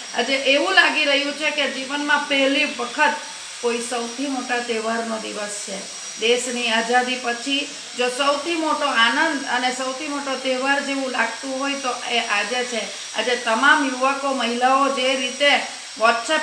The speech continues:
પર મેસેજો કરી રહ્યા છે, સોશિયલ મીડિયા થકી પોતાનો આનંદ વ્યક્ત કરી રહ્યા છે કે આજે અમારા વીર,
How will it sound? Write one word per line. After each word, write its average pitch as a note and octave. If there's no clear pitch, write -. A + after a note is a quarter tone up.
પર D4
મેસેજો D#4
કરી D#4
રહ્યા D4+
છે, C#4
સોશિયલ C#4
મીડિયા C4+
થકી C#4
પોતાનો C#4+
આનંદ E4+
વ્યક્ત E4
કરી C#4
રહ્યા C#4+
છે D4
કે D4
આજે B3
અમારા C4+
વીર, C4+